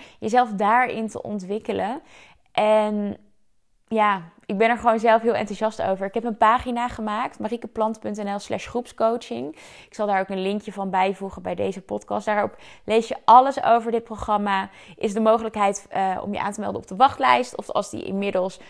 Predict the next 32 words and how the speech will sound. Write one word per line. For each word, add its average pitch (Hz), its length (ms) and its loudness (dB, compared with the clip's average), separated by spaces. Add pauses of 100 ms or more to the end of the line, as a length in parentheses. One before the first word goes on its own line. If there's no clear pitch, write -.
(180)
niet 220 300 2
meer 233 240 -2
is, 196 300 0
is 185 160 -10
er 196 140 -4
de 190 60 -6
mogelijkheid 180 540 -6
om 185 100 -10
je - 100 -8 (220)
aan 247 280 4
te 254 100 -8
melden. 240 400 -2
Maar 202 180 -2
als 208 100 -8
je - 60 -16
op - 60 -20
de 190 100 -10
wachtlijst 208 420 -2
staat, 185 220 -8
dan 190 160 -10
heb 180 160 -14
je 98 120 -10 (120)
een, - 140 -16 (160)
het - 140 -20
allermooiste 185 600 -2
aanbod 170 520 -12 (460)
in, 165 340 -8
eh, 160 80 -12 (420)
in 180 180 -4
je 175 80 -4
mailbox 165 540 -10
binnenkort. 175 600 -8